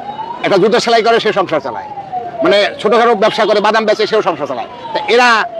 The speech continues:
কা-, মানে কাজও করে, ওদিকে বেতন নেয়। বেতন নিলে, নিলে দিলে যারা দেয় তারাও মুসলমান না, আর যারা নেয় তারা তো মুসলমানই না। মানে এরা, এরা মুসলমান না, এরা হলো প্রতারক। আপনি আজকে একটা জিনিস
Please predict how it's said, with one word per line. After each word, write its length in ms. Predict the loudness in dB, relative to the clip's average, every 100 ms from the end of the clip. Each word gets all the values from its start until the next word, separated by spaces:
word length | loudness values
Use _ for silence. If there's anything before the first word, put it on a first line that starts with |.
| -12 -4
কা-, 280 | 0 2 0
মানে 200 | -2 0
কাজও 260 | 2 4 4
করে, 260 | 4 2 -2 -6
ওদিকে 220 | -2 2 2
বেতন 240 | 0 -2
নেয়। 160 | -4 -4
বেতন 280 | -2 0
নিলে, 340 | 2 4 4 0 -2 -6 -6 -6 -4
নিলে 380 | 2 4 6 4
দিলে 300 | 4 2 4
যারা 180 | 2
দেয় 240 | 4 4 4
তারাও 300 | 2 4 6 4 2 -4 -16 -16 -6
মুসলমান 360 | 0 2 2
না, 160 | 2 2 -2 -8 -12 -14 -12 -8 -4 0
আর 100 | 2
যারা 200 | 4 4
নেয় 120 | 2
তারা 100 | 2
তো 100 | 0
মুসলমানই 380 | 0 2 2 0
না। 80 | -6 -14 -16 -16 -4
মানে 120 | 0
এরা, 420 | 2 4 4 2 0 -10 -14 -2
এরা 120 | 2
মুসলমান 340 | 2 4 2
না, 180 | 0 -4 -10 -12 -14 -4
এরা 140 | 0
হলো 140 | 2 2
প্রতারক। 440 | 0 2 2 0 -6 -16 -20 -20 -18 -16 -16 -18 -16 -12 -6
আপনি 240 | -2 0 2
আজকে 340 | 2 2 2
একটা 220 | 2 2
জিনিস 220 | 2 2